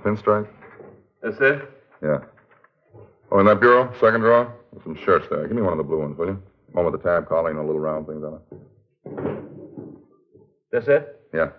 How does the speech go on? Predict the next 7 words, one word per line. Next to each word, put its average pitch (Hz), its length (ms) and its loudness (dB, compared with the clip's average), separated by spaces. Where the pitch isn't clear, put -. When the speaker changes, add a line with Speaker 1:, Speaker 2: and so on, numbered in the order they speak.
Speaker 2:
Here 104 100 -4
you 95 60 -4
go. 82 200 -4
Speaker 1:
Thanks. 76 240 -8
Thanks 78 220 -10
a 78 40 -6
lot. 73 300 -8